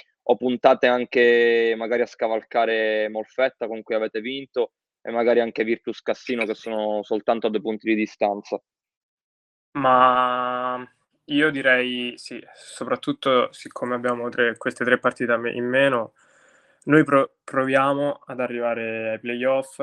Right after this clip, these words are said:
Speaker 2: perché ci, ci puntiamo, ci contiamo tanto, nonostante siamo un gruppo giovane,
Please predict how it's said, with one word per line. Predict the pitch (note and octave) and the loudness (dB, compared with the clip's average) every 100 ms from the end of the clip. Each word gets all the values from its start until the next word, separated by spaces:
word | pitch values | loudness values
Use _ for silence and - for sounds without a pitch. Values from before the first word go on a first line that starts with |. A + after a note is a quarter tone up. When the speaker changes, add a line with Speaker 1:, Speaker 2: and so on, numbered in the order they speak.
| B2 | -6
Speaker 2:
perché | A#2 - A#2 | -6 -12 -14
ci, | A2+ A2+ A2+ | -12 -12 -12
ci | A2 G#2+ | -16 -20
puntiamo, | A#2 A#2 C#3 B2+ A#2+ | -20 -4 2 2 2
ci | A#2+ | -8
contiamo | A#2 A#2 A#2 A#2+ | -10 -6 -6 -2
tanto, | B2 B2+ B2 A#2+ B2 A#2+ A#2+ A#2 | 2 2 0 -4 0 0 0 -2
nonostante | A2+ A#2 - A#2 A#2 | -8 -12 -14 -14 -10
siamo | A#2 A2+ A2+ | -10 -8 -8
un | A2+ | -10
gruppo | A2+ A2+ - A2+ | -14 -12 -6 -6
giovane, | A2+ B2 A#2+ A#2 A2+ A2+ A2 A2 G#2+ G#2+ G#2+ | -4 2 2 2 0 -2 -2 -2 -4 -6 -10